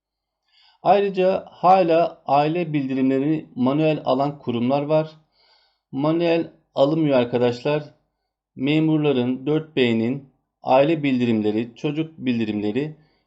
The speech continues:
E-Devlet üzerinden alınması gerekir. Daha önce Hazine ve Maliye Bakanlığı bununla ilgili kurumlara yazı gönderdi.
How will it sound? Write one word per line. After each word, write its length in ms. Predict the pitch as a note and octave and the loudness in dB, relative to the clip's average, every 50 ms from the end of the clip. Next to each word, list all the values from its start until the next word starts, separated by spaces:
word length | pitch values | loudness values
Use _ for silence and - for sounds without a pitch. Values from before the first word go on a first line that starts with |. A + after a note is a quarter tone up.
| _ _ _ _ - | _ _ _ _ -2
E-Devlet 800 | C#3 E3 F3+ E3+ D#3 D3 D3+ D3 D3 C#3 C#3+ D#3+ E3 D#3+ D#3+ - - | -2 0 0 0 0 0 0 0 0 0 0 -2 -2 -2 -6 -12 -6
üzerinden 720 | C#3 B2 A#2 A#2+ C3 B2+ B2 B2+ B2+ C3 D3 D3+ D3 C#3+ - - | -6 -6 -2 0 0 2 2 2 2 2 0 0 -2 -4 -6 -2
alınması 480 | A#2 A2+ A#2 A#2+ B2+ C3 C3 C3 - D3+ | -2 0 0 2 0 0 -2 -4 -6 -4
gerekir. 540 | D3+ D#3 D#3 D3+ D3+ - E3 D#3+ D#3 D#3+ - _ _ - | -2 -2 -2 -2 -2 -2 -4 -4 -4 -6 -14 _ _ -4
Daha 200 | D3+ D3+ D3 D3 | -2 0 0 -2
önce 360 | C3+ B2+ C#3+ C#3 G#2+ - - _ _ - - - | -2 -2 -2 -2 -4 -4 -10 _ _ -20 -18 -8
Hazine 340 | B2+ C3 B2 C#3 D3+ D3 | -6 -6 -4 -2 -4 -2
ve 80 | C#3 C#3 | 0 0
Maliye 360 | C3 C3 C3 C3+ C#3 C#3+ C3+ | 0 2 2 2 2 0 -2
Bakanlığı 420 | C#3 C3+ C#3 C#3 C3 C3+ C3+ C3+ B2+ | -2 -2 -2 -4 -4 -2 -4 -4 -4
bununla 200 | C3 C3 C3+ C3 | -2 -2 0 0
ilgili 460 | C3 A#2+ B2+ A#2 A2+ G2 E2 D2+ - _ _ | -2 -2 -2 -2 -2 -4 -4 -8 -16 _ _
kurumlara 360 | - B2+ B2 A#2+ A#2 A2+ G#2+ | -8 -6 -4 -2 0 -2 0
yazı 220 | G#2 A2 A2 A#2+ | 0 -2 -2 -2
gönderdi. 720 | C3+ C3 D3 C#3+ C#3+ D3 C#3+ C#3+ C3+ C#3+ D3 D3 D3 - | -4 -4 -2 -2 -2 -2 -2 -4 -4 -4 -8 -8 -8 -12